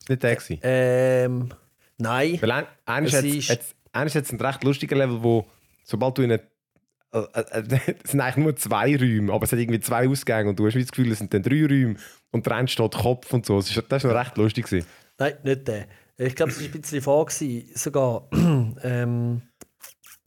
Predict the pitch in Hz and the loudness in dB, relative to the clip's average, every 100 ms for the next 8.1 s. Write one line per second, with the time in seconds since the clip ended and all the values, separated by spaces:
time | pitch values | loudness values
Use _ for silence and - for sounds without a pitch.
0 | - - _ _ 117 131 156 170 151 190 | -20 -20 _ _ -6 -4 -4 -2 2 2
1 | 202 - 156 170 165 _ - 143 139 160 | 0 0 0 0 -2 _ -6 -2 -2 -2
2 | - 160 156 156 143 135 139 - 127 143 | -2 -2 -2 -2 -2 0 0 0 -2 0
3 | 147 139 123 101 101 98 92 92 139 156 | 2 0 0 0 2 2 2 2 2 0
4 | - 156 - 139 135 135 123 120 131 117 | -4 -6 0 0 0 -2 -2 -2 -2 -4
5 | 113 113 - - - - 113 135 135 131 | -6 -6 -8 -18 -8 -2 0 2 4 2
6 | - - - - 123 139 131 - 135 120 | -2 -16 -8 -2 2 2 0 0 0 0
7 | 110 117 120 123 123 117 120 123 - - | -2 -2 0 0 0 0 -2 -2 -4 -6
8 | - | -14